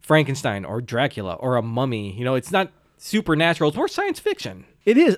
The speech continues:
Speaker 2: I,
Speaker 1: Yeah.
Speaker 2: I think that he might wreak the most havoc, though, even though he's a human
Speaker 1: He
Speaker 2: being.
Speaker 1: does.
Speaker 2: Like, he, he
Speaker 1: Yeah.
Speaker 2: probably has the most kills of any,
Speaker 1: Yeah.
Speaker 2: of any of the monsters, you know?
Speaker 1: Yeah.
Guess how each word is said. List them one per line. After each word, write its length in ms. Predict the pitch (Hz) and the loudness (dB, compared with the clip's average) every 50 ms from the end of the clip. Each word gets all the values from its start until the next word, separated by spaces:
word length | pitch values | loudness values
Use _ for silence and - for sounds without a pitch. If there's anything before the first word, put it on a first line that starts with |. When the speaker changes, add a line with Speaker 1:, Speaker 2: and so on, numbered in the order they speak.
| - | 0
Speaker 2:
I, 100 | - 220 | -2 -2
Speaker 1:
Yeah. 140 | 233 170 - | 0 2 2
Speaker 2:
I 60 | 240 | 2
think 280 | 202 - - 349 370 - | 2 0 0 -2 -2 0
that 80 | - 208 | 0 0
he 140 | 139 233 | 2 2
might 260 | 233 208 196 202 214 208 | 2 4 2 0 0 -2
wreak 320 | 170 170 196 220 208 - | 0 0 0 0 0 -2
the 80 | - 165 | -2 0
most 300 | 165 170 170 156 - - | 0 2 0 0 -2 -4
havoc, 460 | - 175 196 240 254 196 143 - - | -6 -4 -4 -2 -2 -4 -6 -8 -10
though, 240 | - 131 107 98 101 - | -14 -14 -12 -12 -6 -2
even 200 | 202 214 226 247 | -2 0 0 2
though 100 | 240 214 | 2 2
he's 180 | 185 196 185 | 2 2 2
a 40 | 175 | 0
human 260 | 151 - 214 214 196 165 | 0 0 0 0 0 0
Speaker 1:
He 100 | 147 - | 0 2
Speaker 2:
being. 120 | 151 214 | 4 6
Speaker 1:
does. 380 | 240 214 151 117 104 107 107 135 | 6 6 6 4 2 -2 -4 -4
Speaker 2:
Like, 160 | 160 156 143 | -4 -4 -4
he, 140 | - 127 170 | -4 -8 -10
he 240 | 202 139 - 208 - | -10 -6 0 2 2
Speaker 1:
Yeah. 140 | 147 123 104 | 4 4 4
Speaker 2:
probably 240 | - 262 247 262 208 | 4 4 4 4 4
has 180 | 190 202 180 | 4 2 2
the 80 | - 170 | 2 0
most 320 | 170 170 175 160 - - | 0 0 0 -2 -4 -6
kills 560 | - - - 190 214 277 165 131 127 120 - | -8 -4 0 2 2 2 2 0 -2 -4 -4
of 80 | 156 143 | -4 -2
any, 100 | 147 131 | 0 2
Speaker 1:
Yeah. 120 | 135 110 95 | 2 2 0
Speaker 2:
of 160 | 156 151 143 | -2 -2 -2
any 160 | 151 147 147 | -2 -2 -2
of 100 | 143 135 | -2 -4
the 60 | 131 | -6
monsters, 580 | 139 143 143 139 131 - - - - 101 123 - | -6 -6 -6 -6 -6 -8 -10 -12 -14 -14 -10 -6
you 60 | 156 | -6
know? 120 | 151 139 123 | -4 -2 0
Speaker 1:
Yeah. 240 | 117 110 95 92 | 0 0 0 -2